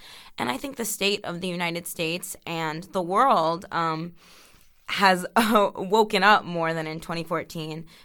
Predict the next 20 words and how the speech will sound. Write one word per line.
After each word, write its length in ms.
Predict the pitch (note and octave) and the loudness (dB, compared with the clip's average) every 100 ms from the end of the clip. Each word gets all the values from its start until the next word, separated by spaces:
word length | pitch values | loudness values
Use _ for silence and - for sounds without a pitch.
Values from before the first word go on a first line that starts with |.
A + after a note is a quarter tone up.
| _ | _
to 420 | - F#3 E3 D#3+ - | -8 -4 -2 -4 -6
the 160 | - F3 | -4 0
real 200 | F3 E3 | 0 -2
crisis 560 | - D#3 D#3+ E3 E3 | -4 -4 -4 -8 -10
of 240 | - D#3 E3 | -10 -10 -8
climate 360 | F3+ E3+ F3 | -6 -4 -6
change. 600 | - D#3+ D3+ D3+ E3+ - - - - | -10 -10 -10 -12 -14 -16 -20 -20 -8
Um, 180 | D#3+ C#3+ | -6 -4
I'm 140 | D#3 | -4
thinking 360 | E3 D#3+ G3+ G#3 | -4 -2 0 -2
<laughs> 80 | |
specifically 560 | A3 G#3+ G3 G3+ G3+ F#3 | -2 -2 -2 -2 -4 -4
of 140 | F3+ | -4
the, 200 | F#3+ G3 - | -2 -4 -4
the 80 | |
fires 400 | A3+ A3+ G#3 G#3 | -4 -2 -2 -2
in 80 | G#3 | -2
Australia, 800 | G3+ G3 G#3+ G3+ G3+ G#3 G3+ G3+ G3 - - - | -2 -4 -6 -6 -4 -4 -4 -4 -10 -20 -20 -8
um, 400 | E3+ F3 E3 D#3 | -2 0 0 -4
floods, 880 | - - G3+ F#3 F#3 F#3 F#3 - - | -10 -6 0 2 2 0 -6 -10 -10